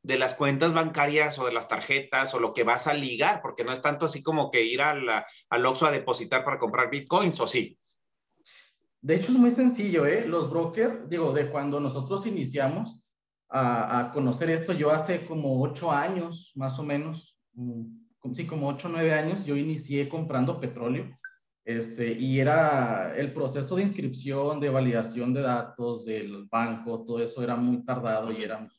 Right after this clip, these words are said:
Speaker 2: era
Speaker 1: Ok,
Speaker 2: muy
Speaker 1: vamos,
Speaker 2: laborioso.
Speaker 1: vamos a un corte, eh, en la estación de radio y aquí seguimos platicando.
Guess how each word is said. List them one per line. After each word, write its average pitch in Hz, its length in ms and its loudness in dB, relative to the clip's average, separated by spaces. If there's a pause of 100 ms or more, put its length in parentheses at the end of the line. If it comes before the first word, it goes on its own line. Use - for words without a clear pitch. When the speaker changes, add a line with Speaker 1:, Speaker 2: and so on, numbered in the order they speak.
Speaker 2:
era 117 120 -4
Speaker 1:
Ok, 117 80 0
Speaker 2:
muy 117 240 2
Speaker 1:
vamos, 131 180 4
Speaker 2:
laborioso. 131 120 4
Speaker 1:
vamos 185 280 2
a 208 40 2
un 202 100 -4
corte, 220 500 4 (380)
eh, 127 400 4
en 127 120 0
la 123 60 4
estación 131 300 2
de 175 80 4
radio 196 260 6
y 156 40 6
aquí 143 180 -2
seguimos 151 280 0
platicando. 117 560 -2